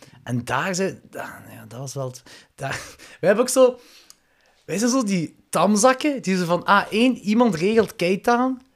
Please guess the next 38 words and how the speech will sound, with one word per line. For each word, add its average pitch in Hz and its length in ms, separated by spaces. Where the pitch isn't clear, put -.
hij 151 180
mag 208 140
dan 180 280
alles 175 380
regelen. 120 600
En, 160 280
eh, 156 60
bij 151 120
ons 247 140
was 240 100
het 180 80
dan 147 240
Joris, 139 480
Joris 165 280
van 175 120
The 151 80
City 151 260
Is 110 140
Dead. 143 220
En 202 120
hij 202 100
doet 170 140
dat 320 100
ook - 160
goed, 170 160
hij 135 120
doet 156 100
dat 139 120
goed, 220 260
en 151 280
hij 151 200
doet 123 120
dat 120 200
graag, 123 340
vermoed 208 340
ik. 285 160
En 175 120
hij, 214 200